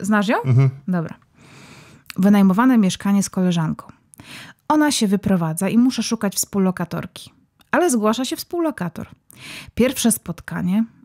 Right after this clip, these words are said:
Speaker 1: oglądanie mieszkania. Czekałam na niego przy windzie, żeby trafił. Winda się otwiera i nagle buch. Uderzyło mnie jakby ciepłym powietrzem. Coś niesamowitego. Przedstawił się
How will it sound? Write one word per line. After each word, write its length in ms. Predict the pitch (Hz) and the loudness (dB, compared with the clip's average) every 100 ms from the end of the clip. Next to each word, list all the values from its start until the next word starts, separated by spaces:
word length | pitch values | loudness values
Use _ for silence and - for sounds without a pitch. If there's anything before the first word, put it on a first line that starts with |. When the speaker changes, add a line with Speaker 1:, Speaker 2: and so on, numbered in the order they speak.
| - | -2
Speaker 1:
oglądanie 600 | 185 185 180 180 202 190 | 2 4 4 4 4 4
mieszkania. 540 | 175 - - - - - _ _ - - _ | 2 -2 -8 -10 -10 -12 _ _ -20 -20 _
Czekałam 440 | 208 196 240 285 | -2 2 4 4
na 80 | 233 | 4
niego 240 | 202 202 190 | 4 2 -2
przy 220 | - 185 | -2 -2
windzie, 320 | 170 160 175 | 0 0 0
żeby 240 | 185 180 190 | 0 0 -2
trafił. 460 | 175 165 - - - _ | -2 -4 -8 -12 -12 _
Winda 280 | - 226 190 | 2 4 4
się 140 | - 180 | 0 -6
otwiera 360 | - 202 190 | -4 0 2
i 80 | 180 | 2
nagle 320 | 175 165 175 165 | 2 0 0 -2
buch. 800 | 165 165 180 147 - - - - - _ _ - - - - - - _ _ - | -2 0 0 0 -8 -14 -16 -20 -20 _ _ -20 -20 -20 -20 -20 -20 _ _ -2
Uderzyło 480 | 180 180 202 202 | 2 4 4 4
mnie 160 | 190 180 | 4 4
jakby 240 | 170 165 | 2 -2
ciepłym 420 | 165 180 - 175 170 | -4 -4 -2 -2 -2
powietrzem. 640 | 175 165 160 - 185 170 - - | -2 -2 -4 -6 -10 -10 -10 -6
Coś 280 | 254 240 | -2 -2
niesamowitego. 800 | - 240 226 208 196 - 165 196 - _ - | -2 2 4 4 0 -4 -6 -8 -14 _ -14
Przedstawił 600 | - 175 - 185 214 220 | -10 -6 -2 0 0 0
się 280 | - 233 | 0 -2